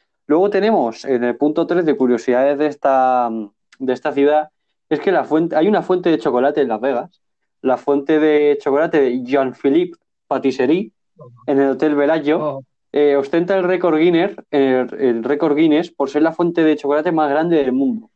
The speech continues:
Speaker 1: Mide más de ocho metros de altura y permite la cin-, la circulación de novecientos cincuenta kilos de chocolate blanco,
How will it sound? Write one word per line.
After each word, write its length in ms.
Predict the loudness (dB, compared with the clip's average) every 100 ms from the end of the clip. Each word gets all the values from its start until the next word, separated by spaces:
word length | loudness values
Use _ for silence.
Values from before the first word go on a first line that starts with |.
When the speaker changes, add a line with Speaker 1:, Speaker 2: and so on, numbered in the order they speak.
| _ _ _ _ 0
Speaker 1:
Mide 200 | 2 2
más 220 | 0 0
de 140 | 0 0
ocho 180 | 0
metros 280 | 0 2 0
de 40 | 0
altura 440 | 0 2 2 0 -2
y 100 | 0
permite 400 | 2 2 2 0
la 120 | -2
cin-, 220 | -4 -6 _
la 340 | -4 0 0 -2
circulación 600 | -6 -2 -2 0 0 0
de 100 | 2
novecientos 680 | 2 0 0 0 0 0 -4
cincuenta 600 | -2 -4 0 -2 0 -2 0
kilos 280 | 0 0 -2
de 100 | -6
chocolate 420 | -4 -2 0 0
blanco, 540 | 0 -2 -2 -4 -6